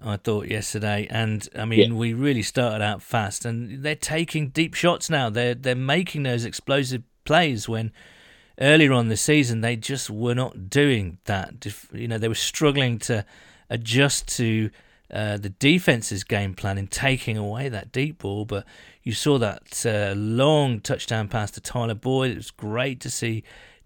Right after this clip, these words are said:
Speaker 1: T B on the end of a long touchdown pass, not just a little ten-yard whatever, uh, y-, you know, in the slot there, um,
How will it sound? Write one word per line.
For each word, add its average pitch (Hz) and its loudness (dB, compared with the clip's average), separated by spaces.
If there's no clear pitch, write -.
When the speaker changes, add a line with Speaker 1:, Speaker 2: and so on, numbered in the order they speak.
Speaker 1:
T 139 4
B 127 4
on 110 -2
the 107 0
end 123 2
of 107 0
a 110 2
long 127 2
touchdown 113 -4
pass, 117 -2
not 120 -2
just - -4
a 107 2
little 104 -2
ten-yard 110 0
whatever, 120 2
uh, 107 -2
y-, 107 -6
you 127 -2
know, 104 -2
in 113 -2
the 107 -2
slot - 2
there, 104 -2
um, 117 -2